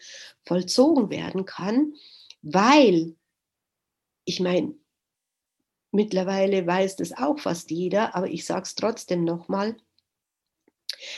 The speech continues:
weil wir haben ja alles Wissen in uns gespeichert. Wir haben es nur alle vergessen in dem Moment, wo wir hier inkarniert sind. Und unsere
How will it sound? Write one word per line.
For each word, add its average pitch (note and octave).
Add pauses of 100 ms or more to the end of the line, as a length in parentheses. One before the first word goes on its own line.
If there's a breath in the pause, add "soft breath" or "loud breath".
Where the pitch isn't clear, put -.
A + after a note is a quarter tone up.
(120)
weil F#3
wir C4
haben A3
ja G#3 (100)
alles C4+
Wissen B3+
in B3+
uns B3+
gespeichert. A#3+ (560 loud breath)
Wir A#3+
haben C4+
es C#4+
nur C4+
alle C#4
vergessen C#4+
in G3+
dem G#3
Moment, B3
wo F#3+
wir A3
hier F#3
inkarniert B3
sind. - (800)
Und F#3
unsere E3+